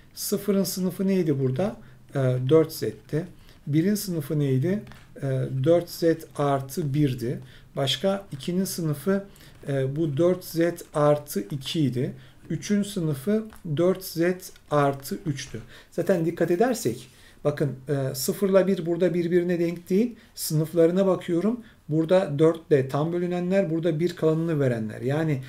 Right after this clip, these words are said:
sıfırın sınıfıyla birin sınıfı nedir? Ayrıktır. Başka? İşte mesela, e, sıfır iki ile denk değil, bunlar ayrık. Bir, iki ile denk değil, bu sınıflar ayrık. Birbirine denk olmayan elemanların belirlediği denklik sınıfları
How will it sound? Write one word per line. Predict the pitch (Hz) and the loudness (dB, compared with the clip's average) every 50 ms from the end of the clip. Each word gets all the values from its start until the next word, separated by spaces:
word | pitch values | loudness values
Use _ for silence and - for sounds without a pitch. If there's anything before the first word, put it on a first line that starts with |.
| - - - - | -14 -20 -20 -16
sıfırın | - - - - 180 180 - - 196 185 202 196 | -12 -10 -6 -6 -6 -4 0 0 2 4 4 2
sınıfıyla | 196 - - 180 170 175 170 175 - 202 196 185 160 156 139 120 120 123 127 | 2 0 -4 -4 -4 -4 -6 -4 0 2 2 4 4 2 2 2 0 0 0
birin | 143 156 170 185 196 | 2 2 2 2 0
sınıfı | 190 196 - 180 165 156 151 143 135 - 151 139 143 | 0 -2 -4 -4 -2 -2 -2 -2 -2 -2 -2 0 0
nedir? | 170 180 165 208 240 240 220 - - | 2 2 2 2 0 0 -2 -4 0
Ayrıktır. | 131 123 127 131 139 139 - - - - - - - - - - - - - - - - - | 0 2 4 4 2 0 -2 -6 -16 -16 -16 -16 -18 -20 -20 -20 -20 -20 -20 -20 -18 -8 -4
Başka? | 135 131 131 - - 214 226 233 226 - - - - - - - - | -2 0 0 0 0 0 0 0 -4 -10 -20 -20 -20 -20 -20 -16 -12
İşte | - - - 175 165 170 170 | -10 -4 2 2 2 2 2
mesela, | 160 147 135 165 160 160 151 156 - - | 0 -2 0 2 2 4 2 2 0 -2
e, | - - 156 147 147 147 147 | -2 0 2 4 4 4 2
sıfır | - - - - 185 185 - 214 208 202 202 - - | 0 -4 -4 -6 -6 -2 2 2 2 2 0 -8 -8
iki | - 143 - - - 196 | -8 -8 -6 -2 0 2
ile | 196 190 180 165 | 4 4 4 4
denk | 165 160 156 147 - - | 4 0 0 -2 -2 0
değil, | 180 196 202 156 | 2 2 2 2
bunlar | 147 151 151 151 156 151 | 2 2 2 2 2 2
ayrık. | 143 131 120 110 113 117 - - | 2 2 2 0 -2 -6 -12 -12
Bir, | - 151 139 160 190 190 190 - | -8 -4 0 0 0 0 0 -2
iki | 170 143 - - 190 | -8 -8 -6 -4 -2
ile | 185 175 170 160 | 2 2 2 2
denk | 165 160 160 151 - - | 2 0 -2 -2 -2 0
değil, | 160 165 180 180 180 143 | 2 2 2 2 -2 -4
bu | 143 | -6
sınıflar | 139 - - 147 143 139 - 151 139 135 | -4 -2 -2 -2 -2 0 0 2 2 2
ayrık. | 127 113 110 107 107 - - - - - - - - - | 2 0 0 -4 -6 -10 -16 -20 -20 -20 -20 -20 -12 -4
Birbirine | 156 175 180 196 175 196 185 180 175 160 156 | -2 2 2 4 4 4 4 4 4 2 2
denk | 170 170 170 170 190 | 2 0 0 0 0
olmayan | 185 180 175 165 151 139 | 0 0 2 0 0 0
elemanların | 143 143 151 151 147 147 143 143 135 135 131 123 123 135 | 0 0 0 2 2 2 0 0 0 0 0 2 2 2
belirlediği | 143 156 151 143 127 123 120 113 | 2 2 2 2 2 0 0 0
denklik | 151 151 151 151 143 131 131 | 0 0 0 -2 -6 -8 -8
sınıfları | - 185 165 147 131 131 127 131 147 180 208 220 220 | -6 -4 -4 -4 -4 -2 0 2 2 4 2 2 0